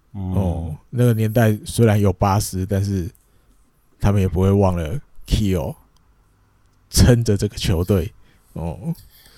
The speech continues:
Speaker 1: 对，这在球队最惨的时候。
Speaker 2: 对，对，对。有他真好，这样。嗯哼。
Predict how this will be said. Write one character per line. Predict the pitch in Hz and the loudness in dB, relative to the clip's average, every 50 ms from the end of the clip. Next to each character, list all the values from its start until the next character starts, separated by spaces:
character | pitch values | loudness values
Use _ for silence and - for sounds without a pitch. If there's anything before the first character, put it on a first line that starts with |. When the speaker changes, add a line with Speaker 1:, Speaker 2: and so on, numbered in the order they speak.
| - _ _ _ _ _ _ _ _ _ | -20 _ _ _ _ _ _ _ _ _
Speaker 1:
对， | - 95 82 82 82 80 - | -20 -20 -20 -20 -20 -16 -12
这 | - 101 | -8 -4
在 | - - 131 123 | 0 2 2 2
球 | 110 - 113 107 | 2 2 0 0
队 | 107 123 120 | 2 2 2
最 | 110 - 127 113 104 | 2 2 2 2 2
惨 | - - 104 87 - | 2 2 0 2 0
的 | 95 90 85 | 0 0 0
时 | - - 80 73 85 | 0 0 0 0 -2
候。 | 95 92 92 87 | -4 -4 -4 -6
Speaker 2:
对， | 87 85 - - _ _ - - - - - - - _ _ _ _ _ _ _ _ _ _ _ _ - - | -10 -14 -18 -20 _ _ -14 -14 -12 -14 -16 -16 -20 _ _ _ _ _ _ _ _ _ _ _ _ -20 -20
对， | |
对。 | - _ _ _ - | -20 _ _ _ -4
有 | 87 85 82 80 | -4 -2 -2 -2
他 | - - 107 104 98 | 0 2 2 2 2
真 | - - 101 92 95 | 0 0 -2 -2 0
好， | 92 85 71 67 82 87 | -2 -4 -4 -4 -8 -8
这 | 85 | -6
样。 | 85 85 85 - _ _ _ _ _ _ _ _ _ _ _ - | -6 -6 -6 -8 _ _ _ _ _ _ _ _ _ _ _ -16
嗯 | - 78 80 85 | -12 -10 -10 -8
哼。 | 107 107 110 139 147 | -8 -6 -6 -6 -6